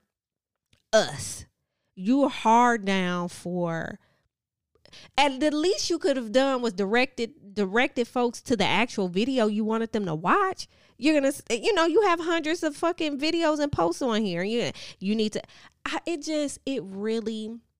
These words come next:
really upsets me. Y'all, I cannot do another four years of this motherfucker in office. You cannot tell me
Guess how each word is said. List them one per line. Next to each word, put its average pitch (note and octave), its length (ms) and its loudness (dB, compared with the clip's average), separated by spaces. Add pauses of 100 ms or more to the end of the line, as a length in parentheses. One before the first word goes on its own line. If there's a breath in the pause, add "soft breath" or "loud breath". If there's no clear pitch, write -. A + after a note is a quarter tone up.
(280)
really F#3 480 -2
upsets E3 480 -4
me. - 220 -16 (280 loud breath)
Y'all, G#3+ 380 2 (140)
I C#4+ 260 6
cannot G#3 840 -2
do G#3+ 220 2
another F3+ 320 -2
four F#3 300 -2
years F3 300 -6
of F3+ 80 -6
this E3 160 -6
motherfucker D#3 480 -8
in D3 180 -8
office. D3+ 380 -10 (260 loud breath)
You D4 280 2
cannot B3+ 520 0
tell B3+ 360 2
me F3 340 -4